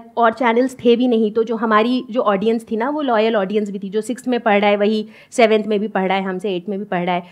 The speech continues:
हमें सक्सेस स्टोरीज भी सुनने को मिल रही थी लोगों की इधर-उधर से। जैसे दो हज़ार सत्रह में हमारी एक स्टूडेंट थी, दीपल जैन, जिन्होंने एमपी पूरे बोर्ड में ना, बायो में वो स्टेट टॉपर थी और उन्होंने हमारे कंटेंट से सिर्फ पढ़ा था। उनका आर्टिकल आया था Times of India में,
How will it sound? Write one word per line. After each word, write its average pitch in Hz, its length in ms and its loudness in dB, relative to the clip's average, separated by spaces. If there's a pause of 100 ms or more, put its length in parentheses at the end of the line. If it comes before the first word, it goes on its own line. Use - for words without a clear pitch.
(160)
हमें 240 180 2
सक्सेस 247 340 0
स्टोरीज 262 380 -2
भी 269 120 -4
सुनने 247 280 0
को 247 140 0
मिल 226 160 0
रही 214 160 2
थी 226 120 -4
लोगों 202 300 0
की 202 160 -2
इधर-उधर 196 420 0
से। 190 260 -4 (220)
जैसे 240 460 4
दो 247 160 6
हज़ार 254 260 6
सत्रह 247 380 2
में 233 140 0
हमारी 233 340 2
एक 262 100 -6
स्टूडेंट 233 400 -4
थी, 220 80 -2
दीपल 226 480 0
जैन, 175 340 0 (340)
जिन्होंने 262 640 0
एमपी 247 320 0
पूरे 302 340 -4
बोर्ड 262 380 4
में 262 120 2
ना, 285 120 0
बायो 240 420 4
में 285 280 -2 (140)
वो 254 140 -6
स्टेट 269 320 0
टॉपर 180 280 -2
थी 156 200 -12 (680)
और 269 120 0
उन्होंने 277 240 0
हमारे 247 300 6
कंटेंट 240 380 2
से 254 80 0
सिर्फ 240 220 -2
पढ़ा 214 260 2
था। 262 120 -2
उनका 277 240 0
आर्टिकल 254 320 2
आया 233 120 4
था 254 100 0
Times 220 320 0
of 226 60 -2
India 185 320 -2
में, 170 120 -8